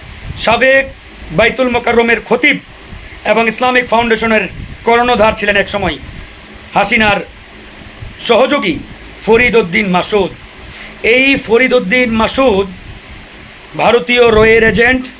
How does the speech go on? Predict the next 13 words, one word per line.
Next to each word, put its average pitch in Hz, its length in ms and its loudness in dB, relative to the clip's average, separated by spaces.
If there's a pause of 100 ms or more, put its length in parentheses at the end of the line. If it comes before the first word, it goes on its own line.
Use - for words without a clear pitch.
(260)
ভারতীয় 214 400 2
রয়ের 208 300 4 (1600)
খাস - 520 -2
তালুক 240 360 2
বলা 220 200 4
যায়, 240 220 0 (560)
যিনি 233 220 0
নিয়মিত 285 420 2 (1080)
ইন্ডিয়ান 247 400 2
হাইকমিশনে 233 560 -2
গিয়ে 220 180 0
হাজিরা 185 320 0
দেন, 233 240 -2